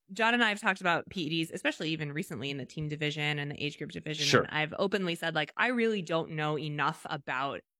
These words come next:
Speaker 1: how it works and whatever to have, like, big opinions on it. But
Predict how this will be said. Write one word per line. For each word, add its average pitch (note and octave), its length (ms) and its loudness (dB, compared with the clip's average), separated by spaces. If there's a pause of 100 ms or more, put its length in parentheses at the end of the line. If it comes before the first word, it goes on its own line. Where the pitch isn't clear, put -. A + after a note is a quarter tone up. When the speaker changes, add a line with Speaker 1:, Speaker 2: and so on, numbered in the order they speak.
(260)
Speaker 1:
how F3+ 240 2
it - 120 2
works D#3 380 2
and D3+ 80 -6
whatever D3 260 0
to D3+ 100 -10
have, D3 240 -4
like, C#3 160 0 (160)
big D3 200 2
opinions C#3+ 440 -4
on C#3+ 160 -2
it. C3+ 180 -2
But D3+ 180 4